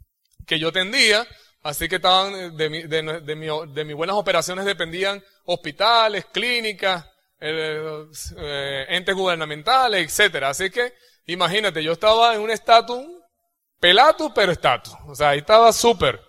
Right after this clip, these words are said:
Tenía radio asignado, teléfono asignado, camioneta asignada, oficina asignada, tenía todo, ¿verdad?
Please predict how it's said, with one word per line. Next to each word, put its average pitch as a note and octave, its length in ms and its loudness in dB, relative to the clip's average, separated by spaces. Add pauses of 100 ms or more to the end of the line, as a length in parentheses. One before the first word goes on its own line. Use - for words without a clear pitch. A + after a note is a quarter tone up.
(300)
Tenía E3 300 0
radio G3+ 300 4
asignado, A3+ 640 4
teléfono A#3+ 460 4
asignado, G#3+ 680 0 (640)
camioneta E3+ 500 2
asignada, A#3 720 4 (440)
oficina A3 760 0 (100)
asignada, G#3 760 2 (420)
tenía A#3 300 0
todo, G#3 380 2 (400)
¿verdad? C#4 260 0